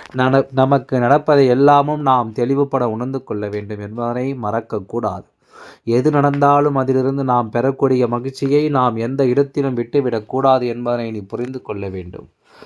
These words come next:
சாயப்பா சொன்னது போல உன்னுடைய வீட்டில் நடக்கிறது என்றால் இந்த பீடையில் தரித்திரத்தை நீ தானே அங்கே அழைத்து கொண்டு வருகிறாய். இது போன்ற என் குழந்தை நீ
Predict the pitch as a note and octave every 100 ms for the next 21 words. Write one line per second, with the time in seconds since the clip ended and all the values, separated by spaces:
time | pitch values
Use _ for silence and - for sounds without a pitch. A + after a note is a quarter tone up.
0 | - - A#2+ B2+ B2+ A#2+ C3 A#2+ - B2
1 | C3+ C3 B2 C#3+ D3+ C#3+ G2 - _ -
2 | B2+ B2+ B2 A#2+ A2+ C#3 C#3+ C#3 A#2+ B2+
3 | B2+ B2+ B2+ B2+ A#2 A#2+ A#2+ A2 A2 G#2
4 | B2+ C#3 A#2+ G2 - _ _ A2+ A#2+ A#2+
5 | C#3+ C3 A#2+ A#2 G#2+ G#2 G2+ G2+ A2 A#2
6 | A2+ - A2 G#2 G#2 F#2+ G#2 B2 - G#2+
7 | A2 G2+ G2+ F#2+ F#2+ G2+ G2+ A2+ _ _
8 | _ - A2+ A#2+ C3+ C#3 C#3+ C#3+ C3 A#2
9 | C3 C#3+ C#3+ C3+